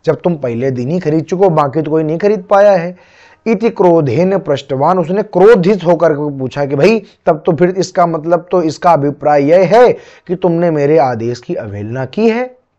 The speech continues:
नहीं माना है। तेनालीराम विनम्रतया प्रतिवचनम अयच्छत, तेनालीराम विनम्रता पूर्वक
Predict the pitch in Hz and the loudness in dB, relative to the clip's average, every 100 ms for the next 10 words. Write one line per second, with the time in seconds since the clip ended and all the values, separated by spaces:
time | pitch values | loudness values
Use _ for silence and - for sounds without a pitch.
0 | 120 120 170 214 233 247 226 226 233 _ | -10 -4 0 2 2 2 -2 -4 -14 _
1 | _ - _ 208 208 202 196 185 165 165 | _ -20 _ 2 4 4 4 4 2 2
2 | 170 147 147 143 135 135 151 165 185 185 | 0 -2 -2 -2 -4 -2 -2 0 0 0
3 | 175 151 131 123 - 127 170 - - 104 | -4 -4 -6 -8 -10 -10 -10 -12 -14 -16
4 | 95 - 190 196 - _ _ _ _ _ | -16 -4 -4 -4 -8 _ _ _ _ _
5 | 156 156 170 160 147 147 160 139 135 127 | -2 0 0 0 0 -2 -2 -4 -4 -6
6 | 127 156 - 117 117 123 160 160 | -4 -2 -2 -4 -8 -4 -6 -8